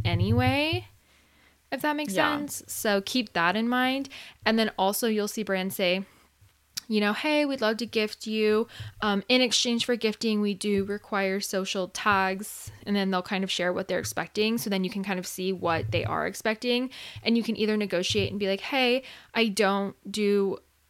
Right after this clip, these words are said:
Speaker 1: you know, designated posts for gifting, but if I love the product, I'm happy to tag. Is that
Speaker 2: Mm-hmm.
Speaker 1: okay with you?"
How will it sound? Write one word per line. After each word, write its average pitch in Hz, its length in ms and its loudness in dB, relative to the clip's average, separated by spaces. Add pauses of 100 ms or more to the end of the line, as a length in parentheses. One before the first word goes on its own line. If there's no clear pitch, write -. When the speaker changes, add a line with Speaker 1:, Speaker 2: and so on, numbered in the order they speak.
(180)
Speaker 1:
you 202 160 -4
know, 185 220 -2
designated 190 680 0
posts 175 560 -4
for 202 120 -4
gifting, 214 520 -4
but 220 100 2
if 202 100 -2
I 180 100 0
love 175 180 -2
the 185 80 -2
product, 175 340 0
I'm 190 140 -4
happy 180 320 -4
to 180 80 -4
tag. 180 360 -2
Is 196 120 2
that 175 160 4
Speaker 2:
Mm-hmm. 170 140 0
Speaker 1:
okay 254 180 -2
with 269 200 -4
you?" 269 360 4